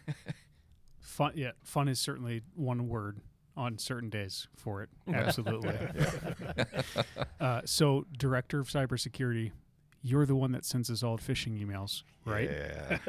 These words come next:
Speaker 1: <laughs> Yeah, actually, a guy on my, my team, Ted, he's, uh, he's our know before contact.
Speaker 2: Okay.
Speaker 1: And, uh, know before, it's a fantastic organization, how they approach these things. They're doing things that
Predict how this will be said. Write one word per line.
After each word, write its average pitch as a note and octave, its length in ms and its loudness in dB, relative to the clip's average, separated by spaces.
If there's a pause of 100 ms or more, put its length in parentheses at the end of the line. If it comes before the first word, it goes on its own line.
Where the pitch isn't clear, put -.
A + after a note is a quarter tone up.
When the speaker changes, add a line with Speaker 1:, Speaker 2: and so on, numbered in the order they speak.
(200)
Speaker 1:
<laughs> - 300 -14
Yeah, D#2 160 -4
actually, D#2+ 420 -4
a D#2 140 -4
guy E2 240 -2
on D#2 80 -4
my, D#2 160 -6 (120)
my D#2 120 -6
team, D#2 360 -8
Ted, D2+ 320 -6 (460)
he's, E2 240 -4
uh, D2+ 200 -4
he's D#2 180 -6
our D#2 80 -2
know D#2 180 -2
before D2+ 380 -6
contact. E2+ 600 -6
Speaker 2:
Okay. D#2+ 200 0
Speaker 1:
And, D#2 100 -2
uh, D#2 200 -4 (100)
know F#2 180 0
before, E2 520 -4 (500)
it's D2+ 240 -10
a D2+ 60 -10
fantastic C#2+ 800 -8
organization, C#2 520 -8
how D2+ 140 -6
they A1+ 120 -10 (120)
approach C2 380 -10
these C#2 180 -14
things. B1+ 300 -10 (380)
They're F#2 120 0
doing F#2+ 260 -2
things D2+ 380 -4
that C2 200 -10